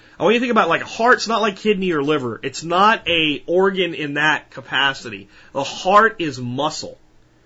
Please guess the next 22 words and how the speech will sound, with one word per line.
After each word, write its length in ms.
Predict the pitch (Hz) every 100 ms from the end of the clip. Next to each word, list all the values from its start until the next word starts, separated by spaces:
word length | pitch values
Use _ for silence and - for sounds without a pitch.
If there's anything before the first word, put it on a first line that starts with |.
| _
It's 200 | 139 139
the 100 | 151
same 540 | 147 - 196 220 220 190 _ _
type 360 | - 175 190 185
of 140 | 160
thing 240 | - 180
you're 120 | 170 147
eating 320 | 170 165 151
when 100 | 147
you 120 | 139
eat 60 | 127
a 60 |
steak. 500 | - - 131 107 - - - - _ _ _ _ _ _ _
All 80 | 110
right, 160 | 113 123
so 80 | 156
it 20 |
doesn't 200 | 196 214
have 280 | 208 202 196
any 140 | 185
of 60 | 170
that 240 | 151 -